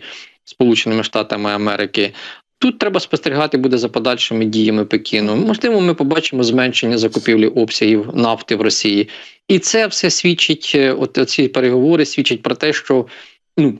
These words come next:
Москва не може і не буде гравцем геополітиці на рівні з Китаєм і Сполученими Штатами. Вони, хоч і кажуть, що ми там не прагнемо до домінування, але ж ми розуміємо, що,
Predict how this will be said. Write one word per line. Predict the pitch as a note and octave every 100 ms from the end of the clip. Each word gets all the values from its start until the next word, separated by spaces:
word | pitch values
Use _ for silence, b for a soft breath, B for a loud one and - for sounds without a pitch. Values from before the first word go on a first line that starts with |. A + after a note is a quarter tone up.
| _ -
Москва | B2+ D3 - D#3+ F#3+ G3 - C3
не | D#3
може | E3 F#3+ F#3+ C3 C3+
і | -
не | D3+ E3
буде | A#2 D#3+ C#3+ A2+ A2 A#2 _ _
гравцем | B2 B2 - A2 F#2+ G2 _ _ _ -
геополітиці | A#2+ A2 B2+ C3 E3 B2+ - A#2
на | A2+
рівні | A#2 B2+ C3+
з | A2+
Китаєм | - - A2+ F#2 - -
і | -
Сполученими | - B2+ A#2 - A2+ G#2
Штатами. | - F#2 - F#2 - _ _ _ b -
Вони, | A#2+ D#3 F#3 F3+ D#3 C3 B2+ C#3 C#3+
хоч | E3+ E3+
і |
кажуть, | D#3+ G#3 G3 C3
що | - B2 A2+
ми | B2
там | B2 A#2 A2+ A2 A2+
не | B2+
прагнемо | - A#2 A#2 A2+
до | A2+
домінування, | A2+ B2 B2+ E3 G#3+ D#3+ A#2
але | C3 A#2
ж |
ми | B2+
розуміємо, | A#2+ A#2 A2 C#3 B2+ G#2+
що, | G2+ - G#2